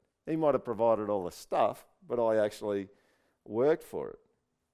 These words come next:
you know? And sometimes in our family we hear that kind of pushback upon this thing, uh, upon this idea that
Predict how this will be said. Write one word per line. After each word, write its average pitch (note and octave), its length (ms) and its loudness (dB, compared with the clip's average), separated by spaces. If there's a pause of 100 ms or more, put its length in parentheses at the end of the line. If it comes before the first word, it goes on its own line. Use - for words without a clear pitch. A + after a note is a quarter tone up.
(120)
you G2+ 100 -8
know? G#2 120 -2
And G#3+ 280 -6
sometimes D3+ 760 -2
in A#2 100 -2
our B2+ 140 0
family G#2 380 -6
we A#2 140 -4
hear A2 200 0
that G#2 340 0
kind A#2 160 -2
of G#2 100 -6
pushback - 460 -8 (580)
upon A#2+ 280 -4
this G#2 180 -6
thing, F2 340 -6
uh, A#2 160 -4
upon A2 300 -6
this G#2+ 160 -6
idea G2 460 -4
that F2+ 160 -4